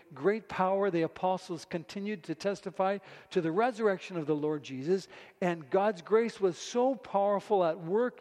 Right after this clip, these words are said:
in them that all that, that there were no needy persons among them." Just think of those last words. "No needy people among them." How did that happen?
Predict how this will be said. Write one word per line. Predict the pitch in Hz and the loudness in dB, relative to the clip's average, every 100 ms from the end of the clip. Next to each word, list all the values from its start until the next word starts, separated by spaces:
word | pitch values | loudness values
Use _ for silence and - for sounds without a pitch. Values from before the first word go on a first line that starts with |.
| - | -6
in | 233 214 | -2 0
them | 165 151 175 - - - - | 0 0 -4 -10 -18 -8 0
that | 180 180 - _ _ _ _ _ _ _ | 0 0 -12 _ _ _ _ _ _ _
all | 185 208 226 | 2 4 4
that, | 202 165 - - _ _ _ - | 2 -2 -6 -20 _ _ _ 6
that | 170 170 147 | 6 6 -2
there | 175 175 | 0 2
were | 160 151 | 0 -2
no | 151 165 185 220 233 | -4 -2 0 0 -2
needy | 175 180 202 214 | -4 -4 -2 -2
persons | 214 - 190 185 208 190 - 170 | -4 -4 -4 -4 -8 -10 -10 -10
among | 147 151 165 165 | -8 -4 -4 -6
them." | 139 113 104 104 _ _ _ _ _ _ _ _ _ _ _ _ - | -8 -12 -14 _ _ _ _ _ _ _ _ _ _ _ _ _ -16
Just | - | -14
think | 262 196 | -10 -6
of | |
those | 147 139 123 147 | -4 -4 -4 -4
last | 131 131 - 139 | -4 -6 -14 -16
words. | 120 123 - - _ _ _ _ _ _ | -16 -16 -20 -20 _ _ _ _ _ _
"No | 139 139 143 151 165 196 202 _ _ _ | -16 -8 -6 -4 -4 -4 -8 _ _ _
needy | 147 143 147 156 160 175 175 | -16 -8 -6 -6 -6 -8 -10
people | - 147 143 - 143 - | -12 -10 -8 -8 -8 -8
among | 143 131 123 127 127 117 | -12 -12 -10 -10 -10 -14
them." | 107 101 _ _ _ _ _ | -14 -16 _ _ _ _ _
How | - 160 | -6 -6
did | 143 131 | -6 -6
that | 160 117 | -6 -6
happen? | 113 107 110 | -10 -12 -16